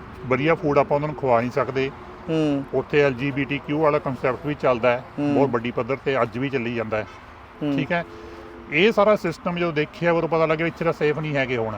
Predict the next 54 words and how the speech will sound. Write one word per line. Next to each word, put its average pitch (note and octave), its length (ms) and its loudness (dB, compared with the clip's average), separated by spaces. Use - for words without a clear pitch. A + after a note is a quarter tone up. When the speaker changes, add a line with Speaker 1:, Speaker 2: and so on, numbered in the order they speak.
Speaker 2:
ਹੂੰ। C3+ 300 2
Speaker 1:
ਇੱਥੇ B2 160 0
ਤਾਂ C3 100 -2
ਕਹਾਣੀ C#3 280 -2
ਉਹ B2+ 420 4
ਉਲਝ C3 220 0
ਜਾਣੀ A#2+ 380 0
ਹੈ। G#2 100 -8
Speaker 2:
ਹੂੰ। C3+ 260 0
Speaker 1:
ਵੀ C#3+ 120 0
ਹੁਣ E3 180 2
ਜਾਂ C#3 220 4
ਤਾਂ F#3 100 4
ਇੱਥੇ F3 280 -2
ਬੈਠ D#3+ 300 2
ਕੇ E3+ 60 -2
ਲੜ D#3+ 180 4
ਲਓ, D#3 200 0
Speaker 2:
ਹੂੰ। D3 280 0
Speaker 1:
ਜਾਂ D#3+ 180 4
ਇੱਥੇ C#3+ 300 -2
ਬੈਕ B2 280 4
ਆ C3 60 6
ਕੇ C#3 140 2
ਇੱਥੋਂ, A2+ 320 -2
ਇੱਥੋਂ A2+ 300 -2
ਲੜੋ। G2+ 240 -2
Speaker 2:
ਹੂੰ। C3 260 0
Speaker 1:
ਵੀ C#3+ 220 2
ਇਸ D3 140 2
ਚੀਜ਼ D3+ 140 -2
ਬਾਰੇ D3+ 160 4
ਕੰਮ C#3+ 220 2
ਤਾਂ D3 100 2
ਸ਼ੁਰੂ D#3+ 180 -6
ਕਰਨਾ C3+ 320 0
ਹੀ C3+ 60 -2
ਪੈਣਾ F#2 240 -6
ਹੈ। F2 80 -10
Speaker 2:
ਹੂੰ। C#3 260 0
Speaker 1:
ਫਿਰ C#3+ 80 2
ਉਹਦੇ E3+ 260 4
ਲਈ G#3 80 2
ਇਹ G#3 60 2
ਸੋਚਿਆ F3+ 340 -2
ਵੀ F3+ 80 2
ਆਪਣੀ F3+ 340 2
ਉਹ E3+ 260 2
ਧਰਤੀ C#3+ 500 0
ਜਿੱਥੇ C#3 260 -2
Speaker 2:
ਹੂੰ। D#3 40 6
Speaker 1:
ਆਪਾਂ D3 760 0
ਰਹੇ B2 480 0
ਹਾਂ, A#2+ 220 0